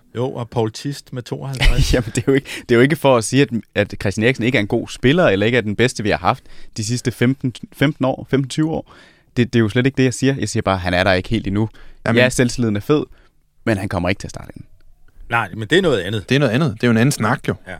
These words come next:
Speaker 3: som vi
Speaker 1: Nu,
Speaker 3: kan have
Speaker 1: nu
Speaker 3: på
Speaker 1: sætter
Speaker 3: et
Speaker 1: du
Speaker 3: andet
Speaker 1: dig ind.
Speaker 3: tidspunkt.
Speaker 2: Okay, jamen,
Speaker 1: Nu er
Speaker 2: jeg,
Speaker 1: du
Speaker 2: jeg,
Speaker 1: landstræner.
Speaker 2: jeg, jeg er
Speaker 1: Du
Speaker 2: helt
Speaker 1: tager
Speaker 2: med.
Speaker 1: ham ikke med. Men vil du ikke gerne have en spiller, der siger,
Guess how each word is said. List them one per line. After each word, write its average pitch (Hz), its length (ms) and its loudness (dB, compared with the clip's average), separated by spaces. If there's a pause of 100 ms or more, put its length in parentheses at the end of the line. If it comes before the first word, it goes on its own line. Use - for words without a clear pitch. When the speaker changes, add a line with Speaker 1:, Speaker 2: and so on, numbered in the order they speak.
Speaker 3:
som 110 120 0
vi 107 40 -2
Speaker 1:
Nu, 131 60 -4
Speaker 3:
kan 110 80 2
have 120 160 2
Speaker 1:
nu 110 60 -2
Speaker 3:
på 110 80 0
Speaker 1:
sætter - 260 2
Speaker 3:
et 127 80 0
Speaker 1:
du 147 60 4
Speaker 3:
andet 147 160 4
Speaker 1:
dig 160 60 6
ind. 156 60 4
Speaker 3:
tidspunkt. - 180 -10
Speaker 2:
Okay, - 60 -16
jamen, 127 120 4
Speaker 1:
Nu 180 60 4
er 202 40 6
Speaker 2:
jeg, 196 60 2
Speaker 1:
du 196 80 4
Speaker 2:
jeg, - 80 2
Speaker 1:
landstræner. 127 380 -2
Speaker 2:
jeg, 107 200 0
jeg 113 100 0
er 127 40 0
Speaker 1:
Du 131 60 0
Speaker 2:
helt 156 100 0
Speaker 1:
tager 156 80 0
Speaker 2:
med. 143 60 0
Speaker 1:
ham 139 80 -2
ikke 147 180 -4
med. 104 160 -2 (500)
Men 120 220 -2
vil 120 80 0
du 113 60 -2
ikke 175 120 -2
gerne 160 260 0
have 156 260 -2
en 139 60 -10
spiller, 135 360 -2
der 120 120 -10
siger, 143 380 -2